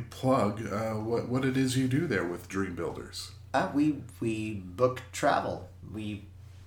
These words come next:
Speaker 2: we, uh, specialize in Disney because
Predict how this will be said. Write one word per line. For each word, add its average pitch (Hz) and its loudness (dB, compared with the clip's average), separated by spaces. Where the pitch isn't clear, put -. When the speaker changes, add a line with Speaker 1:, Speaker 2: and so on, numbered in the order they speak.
Speaker 2:
we, 101 -2
uh, 87 2
specialize 110 4
in 98 -2
Disney 113 -2
because 104 0